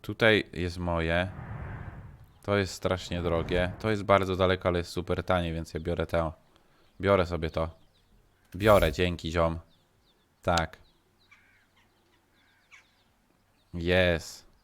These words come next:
Nie ma save pointa w tym domku. Dobra. No i kozak, wynająłem sobie chałupę. Ale cacy. Podoba mi się. Dobra, oznacz jako przeczytane. Siema. E, dwa gram speedu, oczywiście, że tak. Czemu tylko po dwa gramy bierzecie?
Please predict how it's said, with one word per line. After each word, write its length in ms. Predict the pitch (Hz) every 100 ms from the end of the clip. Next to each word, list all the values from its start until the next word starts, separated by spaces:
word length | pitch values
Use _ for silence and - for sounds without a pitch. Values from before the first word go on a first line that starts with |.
| _ _ - - - - -
Nie 120 | 90
ma 100 | 92
save 220 | - 92
pointa 400 | - 95 85 78
w 100 | -
tym 100 | 80 80
domku. 420 | 82 80 - 85 - - -
Dobra. 520 | 113 113 78 78 78 80 _ _ _ _ - - - - - -
No 60 | 92
i 80 |
kozak, 380 | - 131 85 80
wynająłem 400 | 98 98 107 107
sobie 160 | 98 104
chałupę. 480 | - 92 78 78 80 - _ _ _ _ _
Ale 220 | - 92 82 - -
cacy. 420 | 90 85 - 82 82 _ _ _ _ _
Podoba 360 | - 90 87 82
mi 120 | 78
się. 180 | - 90 - - _ _ _ _ _ _ -
Dobra, 340 | 85 85 76
oznacz 320 | 90 92 90
jako 180 | 85 -
przeczytane. 760 | - - 87 90 85 85 90 110 - _ - - _
Siema. 540 | - 95 90 90 92 - _ _ _ _ _ -
E, 300 | 76 90 90
dwa 280 | 87 95 92
gram 220 | 92 92
speedu, 460 | 90 - 90 90 90
oczywiście, 580 | 87 - 98 87 - 87
że 140 | 85
tak. 260 | 87 85 -
Czemu 240 | 120 123
tylko 220 | - 113
po 100 | 113
dwa 180 | 107 117
gramy 320 | 110 90 80
bierzecie? 500 | 80 82 82 - 85